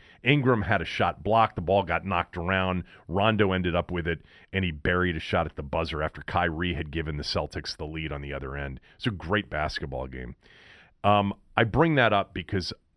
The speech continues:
I have always been a massive Rondo fan.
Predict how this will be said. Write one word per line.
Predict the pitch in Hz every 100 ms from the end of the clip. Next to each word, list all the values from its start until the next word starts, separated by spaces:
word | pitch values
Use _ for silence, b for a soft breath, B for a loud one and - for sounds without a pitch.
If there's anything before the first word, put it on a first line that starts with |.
| -
I | 95 107 123 123 92
have | 92 -
always | 101 101 95 85
been | 78 87
a | 80
massive | 78 82 85 80 - 76 69 - _ -
Rondo | 82 78 78 67 -
fan. | - 62